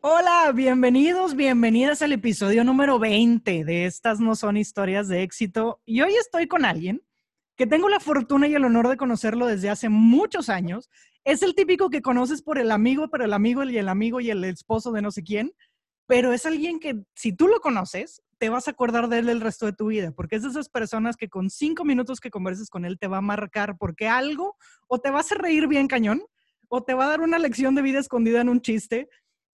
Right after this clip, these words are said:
pero es una persona increíble que he tenido la fortuna de verlo crecer. Yo lo veía en sus historias desde que se alucinaba que era blogger, ahora ya lo es, todo un fashion blogger. Desde que se alucinaba de, "Ay, dale swipe up", y, "Ay, pues ni tengo swipe up", <laughs> desde entonces.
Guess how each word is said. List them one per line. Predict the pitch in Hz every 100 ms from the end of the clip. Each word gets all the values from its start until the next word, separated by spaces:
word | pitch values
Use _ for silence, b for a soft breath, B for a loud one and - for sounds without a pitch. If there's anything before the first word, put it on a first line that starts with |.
| _
pero | 247 247 247
es | 247 254
una | 294
persona | 269 247 226 233 254 -
increíble | 254 233 208 208 208 214 220
que |
he | 214
tenido | 220 226
la | 233
fortuna | - 175 165 196
de | 202
verlo | 196 202 202
crecer. | 196 170 - 185 202 220 - _ _
Yo | 165 190 202
lo | 220
veía | 247 214 208
en | 214
sus | 247
historias | 233 - 208 214 233 247
desde | 233 220 220 196 214
que | 220 214
se | 214
alucinaba | 208 196 202 208 240
que | 269
era | 247
blogger, | 233 208 202 226 226 -
ahora | 190 185 196
ya | 180 185
lo | 196 180
es, | 175 -
todo | 233
un | 233 233
fashion | 202 185 202 202
blogger. | 180 165 160 - _ B B -
Desde | 196 233 226 226
que | 226
se | 226
alucinaba | 247 254 240 233 226 254
de, | 294
"Ay, | 254 302 285
dale | 262 277
swipe | 339 320 -
up", | 262 226
y, | 220
"Ay, | 226 240
pues | 233
ni | 220 214
tengo | 220 226
swipe | 254 269 226 226
up", | 226
<laughs> | 240 - - - 285 247
desde | 269 262 226 240
entonces. | 247 233 294 311 - 165